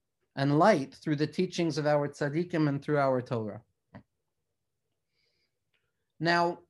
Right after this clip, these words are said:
the pasuk in Mishlei says, Shlomo Melech says, "Daiga belevish yasichena la'acherim."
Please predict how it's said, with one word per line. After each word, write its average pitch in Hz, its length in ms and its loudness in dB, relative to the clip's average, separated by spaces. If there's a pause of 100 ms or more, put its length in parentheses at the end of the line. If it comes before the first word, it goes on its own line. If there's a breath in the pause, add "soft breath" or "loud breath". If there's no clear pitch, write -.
(2500)
the 147 60 -10
pasuk 254 420 2
in 180 120 6
Mishlei 196 360 2
says, 175 400 2
Shlomo 208 260 2
Melech 180 320 0
says, 151 600 -2 (1120)
"Daiga 208 500 4
belevish 185 600 2
yasichena 165 640 0
la'acherim." 139 600 -4